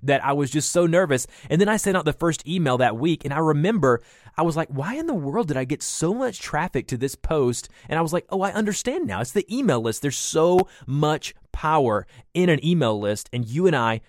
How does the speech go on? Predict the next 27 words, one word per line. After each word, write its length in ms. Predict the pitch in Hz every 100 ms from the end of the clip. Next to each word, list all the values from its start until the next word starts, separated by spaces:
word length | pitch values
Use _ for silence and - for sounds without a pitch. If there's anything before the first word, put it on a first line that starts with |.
| _ -
obviously 400 | 135 139 123 113
know 160 | 123 139
that 180 | 117
power, 300 | - 98 113
and 80 | 120
I 40 | 113
want 220 | 139 139
my 120 | 143
audience 420 | 127 143 156 135
to 100 | -
understand, 460 | 143 131 113 151 151
if 140 | 123
you're 220 | 127 123
not 340 | 117 117 143 -
already, 440 | 151 117 107 117
guys, 300 | 120 120 120
you 60 | 123
can 140 | -
sign 320 | 110 - 147
up 120 | 170 -
for 160 | 135
a 40 | 113
free 200 | 127 127
service 420 | - 107 123 -
like 120 | 110
MailChimp 680 | 104 101 107 - 113 139 127
or, 220 | 98 92